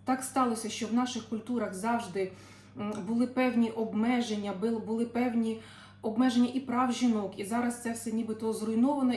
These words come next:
і маятник нібито, знаєте, пішов в таку іншу сторону. Багато дівчат хочуть мати багато прав і жодних обов'язків. Так теж не буває. Давайте дивитися правді в очі.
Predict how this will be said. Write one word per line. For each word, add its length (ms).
і 80
маятник 560
нібито, 440
знаєте, 380
пішов 280
в 60
таку 320
іншу 300
сторону. 480
Багато 360
дівчат 420
хочуть 400
мати 320
багато 540
прав 420
і 100
жодних 400
обов'язків. 580
Так 180
теж 240
не 100
буває. 400
Давайте 300
дивитися 440
правді 400
в 180
очі. 320